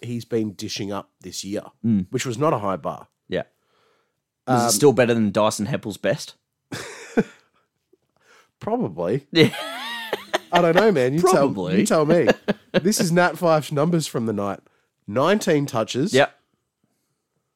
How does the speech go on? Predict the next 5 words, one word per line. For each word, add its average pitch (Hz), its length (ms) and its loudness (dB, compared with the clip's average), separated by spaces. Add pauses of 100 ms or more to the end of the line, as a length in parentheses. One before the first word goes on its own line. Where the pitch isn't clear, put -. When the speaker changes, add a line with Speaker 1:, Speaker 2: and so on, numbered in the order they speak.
(460)
Speaker 1:
Um, 120 420 -2
eleven 143 360 2
of 139 140 2
them 131 160 -4
contested. 117 600 -4